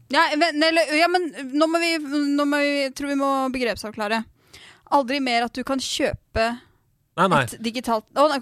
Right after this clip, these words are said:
Speaker 1: ok.
Speaker 2: Aldri mer spill som spilles på skjerm.
Speaker 1: Videospill, liksom,
Speaker 2: Ja.
Speaker 1: eller, eh, OK, nei.
Speaker 2: Eller fysiske spill i virkeligheten.
Speaker 1: Oi.
Speaker 2: Det er vanskelig, ja. Puslespill får også inn under fysiske spill.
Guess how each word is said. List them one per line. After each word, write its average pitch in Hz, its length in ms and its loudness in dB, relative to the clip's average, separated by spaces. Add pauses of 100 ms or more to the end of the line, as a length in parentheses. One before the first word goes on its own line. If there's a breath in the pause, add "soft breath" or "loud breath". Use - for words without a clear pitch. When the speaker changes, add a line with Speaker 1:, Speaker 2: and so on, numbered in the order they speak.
(100)
Speaker 1:
ok. 320 200 2 (300)
Speaker 2:
Aldri 156 320 2
mer 147 180 4
spill 127 300 -4
som 139 220 -2 (160)
spilles 123 360 -2
på 220 140 0
skjerm. 147 240 4
Speaker 1:
Videospill, 269 420 -2
liksom, 277 300 2
Speaker 2:
Ja. 302 140 6
Speaker 1:
eller, 240 360 0
eh, 220 680 -6
OK, - 160 -4 (160)
nei. - 160 -2
Speaker 2:
Eller 139 180 0
fysiske 123 380 -6
spill 123 160 -4
i 123 40 -6
virkeligheten. 117 480 -8 (220)
Speaker 1:
Oi. 254 180 -2 (220)
Speaker 2:
Det - 160 -16
er 127 160 0
vanskelig, 127 300 0
ja. 170 100 -4
Puslespill 170 540 -4 (160)
får 147 240 0
også 160 200 0
inn 180 120 -2
under 170 180 0
fysiske 147 380 -4
spill. 151 160 -2